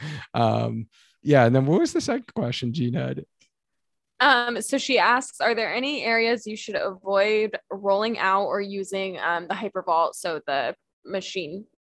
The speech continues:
Speaker 2: gun on?"
Speaker 1: Yeah. So, like, a, uh, massage gun, essentially, like, a
Speaker 2: Massage gun.
Speaker 1: percussion gun. Love those, by the way. Um, big fan, big fan of foam rolling. Um, so are there any areas you should avoid rolling? Yes, absolutely.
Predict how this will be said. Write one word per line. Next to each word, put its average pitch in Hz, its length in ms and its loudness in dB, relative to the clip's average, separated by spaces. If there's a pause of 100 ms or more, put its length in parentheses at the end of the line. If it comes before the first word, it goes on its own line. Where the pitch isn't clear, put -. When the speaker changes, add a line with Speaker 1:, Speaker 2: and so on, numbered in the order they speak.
(200)
Speaker 2:
gun 226 260 -10
on?" 233 460 -8 (800)
Speaker 1:
Yeah. 151 300 4
So, 127 220 0
like, 123 180 0
a, 120 220 0
uh, 117 160 -4
massage 120 400 -2
gun, 131 320 0
essentially, 127 400 -2
like, 113 80 0
a - 80 -6
Speaker 2:
Massage - 160 -8
gun. 123 120 -4
Speaker 1:
percussion 127 300 -2
gun. 127 360 0
Love 120 200 0
those, 123 340 -2
by 123 140 -4
the 123 100 -2
way. 123 300 -2 (340)
Um, 107 200 -4
big 131 160 2
fan, 120 340 -2 (340)
big 160 140 0
fan 139 180 0
of 123 80 -4
foam 123 220 0
rolling. 117 460 -2
Um, 107 720 -4 (760)
so 135 200 6
are 127 60 6
there 135 200 4 (100)
any 165 320 0
areas 143 640 0
you 120 300 -2
should 117 720 0
avoid 113 480 2
rolling? 101 340 -4
Yes, - 1160 -8
absolutely. - 600 -10